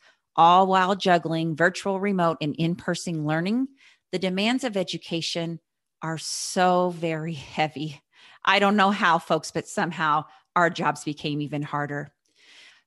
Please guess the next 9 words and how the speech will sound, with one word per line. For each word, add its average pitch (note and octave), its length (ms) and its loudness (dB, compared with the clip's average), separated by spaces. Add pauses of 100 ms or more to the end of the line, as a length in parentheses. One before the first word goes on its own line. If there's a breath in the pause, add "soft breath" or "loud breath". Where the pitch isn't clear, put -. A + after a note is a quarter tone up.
Burnout C4 500 6
can G#3 200 0
look G3+ 180 0
like F3 240 2
teachers F3+ 540 -6
leaving E3+ 400 -2
work D#3 320 0
feeling D#3+ 400 -2
defeated. D#3+ 640 -4